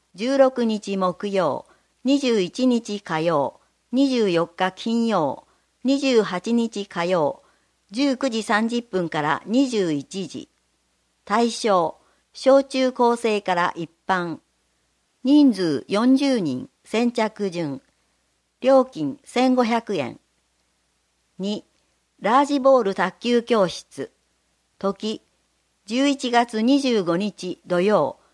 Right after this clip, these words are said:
十二月二日土曜、七日木曜、九日土曜、十四日木曜、十三時三十分から十五時。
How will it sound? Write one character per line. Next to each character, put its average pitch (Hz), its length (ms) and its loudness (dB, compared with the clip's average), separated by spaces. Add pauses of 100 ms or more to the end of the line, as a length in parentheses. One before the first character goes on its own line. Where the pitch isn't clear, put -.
(220)
十 254 200 2
二 277 140 4
月 247 340 0
二 - 260 -14
日 190 300 -2
土 175 160 -4
曜、 180 360 -2 (480)
七 226 260 0
日 226 340 -2
木 196 300 -4
曜、 185 480 0 (300)
九 247 300 0 (140)
日 202 220 0
土 165 160 -4
曜、 165 380 -2 (500)
十 277 220 -2
四 220 180 2
日 180 240 -4
木 175 300 -4
曜、 190 380 0 (520)
十 254 220 -2
三 285 260 0
時 185 140 -6
三 226 240 -2
十 240 120 -4
分 185 280 -6
か 151 100 -4
ら 143 240 -2
十 214 320 -2
五 180 160 0
時。 - 220 -10